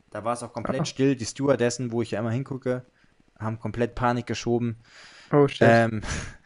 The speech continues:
Speaker 1: <laughs> äh,
Speaker 2: Ja, es sind halt meistens so Situationen, wo du echt
Speaker 1: Krass.
Speaker 2: hilflos bist, ne?
Speaker 1: Ja, und dann wird dir mal bewusst so,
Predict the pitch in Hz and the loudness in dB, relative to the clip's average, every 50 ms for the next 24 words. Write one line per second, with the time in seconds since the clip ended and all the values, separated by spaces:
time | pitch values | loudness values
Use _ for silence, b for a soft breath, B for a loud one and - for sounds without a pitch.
0 | B B - _ _ _ _ _ _ _ - - _ - 117 117 117 113 113 113 | B B -20 _ _ _ _ _ _ _ -20 -18 _ -8 -6 -6 -4 -4 -4 -4
1 | 113 113 113 113 143 143 151 165 160 - 190 185 190 175 165 175 185 196 196 - | -6 -6 -6 -2 2 4 4 6 6 6 6 6 6 6 6 6 6 6 6 4
2 | 196 170 - 175 175 175 175 - 175 160 160 - 175 170 160 147 147 147 127 143 | 2 4 4 4 4 4 6 6 6 6 6 6 4 6 6 6 6 6 6 4
3 | - - - 160 156 156 156 - - 131 131 127 - - - 127 123 - - - | 4 4 4 4 4 4 4 2 2 2 2 2 -2 -4 -6 -6 -6 -6 -10 -8
4 | 123 135 107 104 - 117 107 - 113 131 156 156 139 120 117 147 156 156 151 123 | -6 -4 -4 -6 -6 -6 -2 0 0 0 0 -2 -4 -4 -4 -4 -2 -2 -2 2
5 | 131 131 131 127 117 107 120 147 156 - - - 135 131 127 127 127 - - | 2 2 2 2 0 -2 -2 -4 -4 -4 -8 -4 -2 -2 0 0 -2 -4 -8